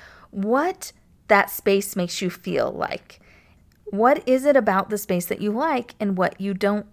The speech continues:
like? I mean, what is not working and what would make it better? And just kind of take some mental notes or write it down however it works for you.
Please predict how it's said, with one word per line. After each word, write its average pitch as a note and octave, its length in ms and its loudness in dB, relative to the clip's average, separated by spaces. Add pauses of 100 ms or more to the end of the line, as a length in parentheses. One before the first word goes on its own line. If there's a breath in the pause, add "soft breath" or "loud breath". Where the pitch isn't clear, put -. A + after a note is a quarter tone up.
like? - 460 -12 (840)
I F#3+ 60 -2
mean, F#3+ 260 0
what G3+ 240 6
is A3+ 160 4
not G#3 380 2
working C4+ 580 2
and F#3 320 0
what F3 320 2
would G#3 100 2
make F#3+ 280 0
it - 160 -4
better? - 420 0 (320 soft breath)
And A#3 340 2
just B3+ 320 2
kind C#4+ 300 0
of C#4 240 2 (140)
take F3+ 240 -6
some B3+ 180 0
mental B3+ 300 0
notes A3+ 400 2
or F#3 80 0
write F3+ 220 2
it A3+ 100 -2
down G3+ 300 2
however G3+ 520 2
it - 140 2
works B3+ 280 -2
for F#3+ 140 -6
you. F3 280 0